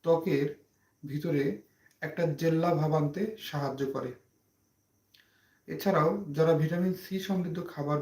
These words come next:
বেশি বেশি খান, তাদের দাঁতের প্রদাহজনিত সমস্যা, দাঁতের গোড়ায় ক্ষত, দাঁত দিয়ে রক্ত পড়া, দাঁতের মাড়ি থেকে এরকম বহুল সমস্যাগুলো সমাধানে কিন্তু অনন্য ও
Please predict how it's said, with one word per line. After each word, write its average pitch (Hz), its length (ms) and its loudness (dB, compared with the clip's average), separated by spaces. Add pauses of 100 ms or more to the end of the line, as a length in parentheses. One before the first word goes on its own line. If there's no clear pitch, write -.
বেশি 135 240 -2
বেশি 160 160 -4 (100)
খান, 160 160 -2 (720)
তাদের 143 280 2 (360)
দাঁতের 147 380 2 (480)
প্রদাহজনিত 160 680 0 (140)
সমস্যা, 151 400 -2 (460)
দাঁতের 143 360 0 (100)
গোড়ায় 147 300 0 (180)
ক্ষত, 147 280 -6 (500)
দাঁত 135 160 0 (120)
দিয়ে 143 180 0 (540)
রক্ত 143 300 -2 (140)
পড়া, 156 180 0 (140)
দাঁতের 143 320 -2
মাড়ি 139 260 0
থেকে 151 280 -8
এরকম 151 300 0 (140)
বহুল 147 300 0 (120)
সমস্যাগুলো 156 540 -2 (600)
সমাধানে 151 520 0 (100)
কিন্তু 165 260 -6 (260)
অনন্য 175 340 2 (280)
ও - 20 -4